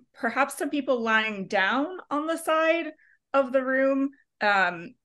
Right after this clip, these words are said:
you would have to get in a little bit further to know who or what these other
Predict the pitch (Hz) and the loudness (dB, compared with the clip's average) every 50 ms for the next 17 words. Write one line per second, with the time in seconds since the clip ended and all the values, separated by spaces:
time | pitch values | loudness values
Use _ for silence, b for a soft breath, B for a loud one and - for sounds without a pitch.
0 | _ _ - 214 220 220 240 240 247 240 247 - 262 247 240 233 226 - - _ | _ _ -6 -2 -2 -2 0 2 0 0 0 0 -4 0 0 0 0 -2 0 _
1 | 233 233 233 226 - - 214 214 233 233 240 214 240 - - - - 220 208 202 | 2 2 2 2 0 -2 0 0 2 0 2 2 0 -2 -2 -2 -2 0 0 2
2 | 196 196 196 196 196 - 233 190 185 185 185 185 185 185 180 185 185 175 170 220 | 2 2 2 0 -4 -8 -8 -6 -4 0 0 2 2 2 2 2 0 -2 -4 -8
3 | 226 _ _ _ - 247 226 226 220 214 208 208 190 - - 190 185 180 180 180 | -16 _ _ _ -2 2 4 6 6 6 6 4 2 2 2 2 4 2 2 2
4 | 180 180 165 135 - - 185 180 175 175 175 - - 185 170 175 165 - - | 2 2 2 0 -2 -8 -6 -4 -4 -6 -6 -4 -4 -4 -2 -2 -2 -4 -4